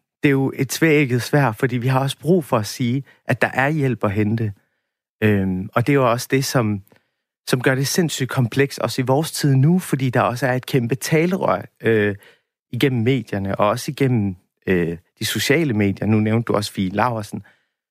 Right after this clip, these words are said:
som jo også, jamen, som jo på en måde, det var jo også et kald til, øh, et råb om hjælp på et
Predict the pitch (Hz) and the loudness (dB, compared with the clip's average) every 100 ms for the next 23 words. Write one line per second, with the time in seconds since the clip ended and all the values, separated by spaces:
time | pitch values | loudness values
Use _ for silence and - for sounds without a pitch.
0 | _ - 117 120 117 139 - 143 110 _ | _ 0 2 4 2 0 0 -2 -4 _
1 | _ _ _ _ _ _ _ _ _ _ | _ _ _ _ _ _ _ _ _ _
2 | _ _ - 120 113 110 - - 143 131 | _ _ 0 2 4 0 -4 -4 0 0
3 | 120 143 127 160 135 143 156 156 - 143 | 0 0 2 2 2 4 2 0 -4 0
4 | 131 127 139 147 - - 139 - - - | 0 0 -2 -4 -4 -2 -2 -4 -16 -6
5 | - 107 104 98 _ _ _ _ - 117 | 0 2 0 -2 _ _ _ _ 0 2
6 | 98 92 95 123 123 139 117 101 101 139 | 4 2 -2 0 2 2 2 0 0 0
7 | 127 - 104 | -2 -4 -2